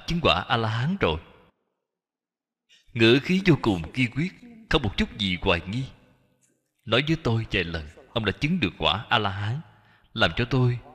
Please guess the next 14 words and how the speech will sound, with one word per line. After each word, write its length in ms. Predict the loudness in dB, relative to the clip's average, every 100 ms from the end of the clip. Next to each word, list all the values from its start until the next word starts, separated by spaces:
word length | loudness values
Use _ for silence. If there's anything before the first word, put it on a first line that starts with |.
| -20 _ _ _
cũng 200 | 0 0
không 160 | -2 -2
biết 160 | -2 -2
phải 120 | -2
làm 260 | 0 -2
sao. 300 | -4 -6 -6 -10 _ _ _ _ _ _ _ _ _ _ _ _ _ _ _ _ _ _ _ _ _ _ _ _ _ _ _ _ _ _ _ _ _ _ _ _ _ _ -20 _ _ _ _
Sau 220 | -2 0
cùng 420 | 2 2 0 -2 0
tôi 100 | 0
liền 320 | 2 -2 -4
đã 100 | -6
nghĩ 200 | -6 -6
ra 140 | -4 -2
được. 260 | -4 -6